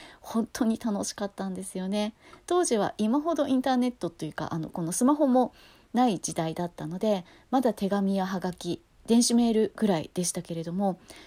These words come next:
年賀状は来るわ。そんなこんなで、いわゆるラジオの向こうとこちらでつながっている感覚が本当に楽しくて、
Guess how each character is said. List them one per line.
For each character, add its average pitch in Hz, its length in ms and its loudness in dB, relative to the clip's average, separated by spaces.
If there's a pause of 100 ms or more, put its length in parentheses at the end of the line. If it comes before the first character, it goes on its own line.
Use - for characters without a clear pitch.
(280)
年 214 160 6
賀 208 120 4
状 202 220 2
は 196 140 2
来 226 200 2
る 202 80 2
わ。 170 220 -2 (500)
そ 190 200 -2
ん 190 40 4
な 202 120 4
こ 208 180 0
ん 208 60 0
な 208 100 0
で、 175 240 0 (840)
い 175 80 -4
わ 180 160 2
ゆ 175 80 -2
る 156 320 -4
ラ 247 100 6
ジ 220 160 0
オ 196 120 0
の 175 100 -2
向 190 140 -4
こ 240 180 4
う 247 80 4
と 240 100 0
こ 233 140 -4
ち - 120 -6
ら 226 120 0
で 220 120 -2
つ - 140 -4
な 214 140 0
が 214 100 -2
っ 208 60 -4
て - 160 -6
い 208 40 -2
る 214 100 -4
感 214 240 -6
覚 202 440 -6 (580)
が 190 180 -4
本 196 340 -4
当 254 140 0
に 233 140 2
楽 208 280 -4
し - 100 -8
く - 140 -20
て、 151 260 -8